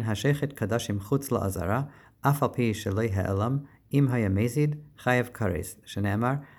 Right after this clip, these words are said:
"אשר ישחט שור או כסף או עז וגמר, דם יחשב לאיש ההוא,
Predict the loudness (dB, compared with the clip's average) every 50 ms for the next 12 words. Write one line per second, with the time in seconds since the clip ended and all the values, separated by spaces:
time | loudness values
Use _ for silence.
0 | _ _ -6 -4 -4 -2 0 0 2 2 2 0 0 -2 -4 -4 -4 -4 -2 0
1 | 2 2 2 2 0 -2 -2 -2 -2 -2 -4 -4 -4 -2 -2 -2 -4 -2 -4 -2
2 | -2 0 0 0 0 -2 -2 -4 -4 -2 -2 -2 -4 -6 -8 -10 -14 -20 -20 _
3 | -8 -2 2 4 4 4 4 2 0 0 0 0 0 -2 -2 -4 -2 -2 -2 -4
4 | -2 -2 -2 -2 -2 -2 -4 -4 -4 -4 -2 -2 -2 -4